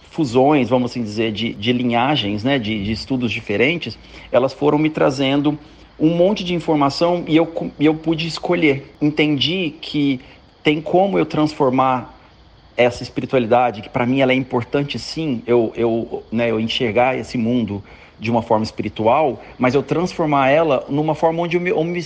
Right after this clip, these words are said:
onde eu me sinta representado. Nos primeiros trabalhos que eu fiz, a primeira coleção inteira, que foi pra aquela coleção de família da, que a gente fez a exposição aqui em Sydney, é, todas as peças elas tinham cunho religioso, então era como se fossem releituras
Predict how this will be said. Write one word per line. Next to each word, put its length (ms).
onde 240
eu 60
me 100
sinta 240
representado. 840
Nos 160
primeiros 320
trabalhos 400
que 80
eu 40
fiz, 340
a 40
primeira 300
coleção 400
inteira, 360
que 120
foi 100
pra 80
aquela 200
coleção 340
de 80
família 680
da, 220
que 200
a 20
gente 120
fez 160
a 40
exposição 520
aqui 200
em 40
Sydney, 540
é, 120
todas 380
as 120
peças 340
elas 220
tinham 180
cunho 220
religioso, 560
então 180
era 80
como 160
se 80
fossem 280
releituras 840